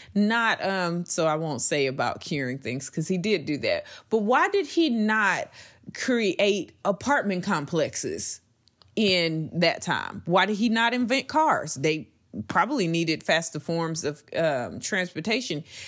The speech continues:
He is the creator. Why did he not do that at that time?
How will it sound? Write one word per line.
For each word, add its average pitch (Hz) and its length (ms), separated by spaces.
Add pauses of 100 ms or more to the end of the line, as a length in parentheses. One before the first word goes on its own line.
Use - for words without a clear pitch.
(120)
He 311 640 (240)
is 262 380
the 185 120
creator. 131 640
Why 185 340
did 220 140
he 226 160
not 185 280
do 175 140
that 131 200
at 107 160
that 90 160
time? 98 400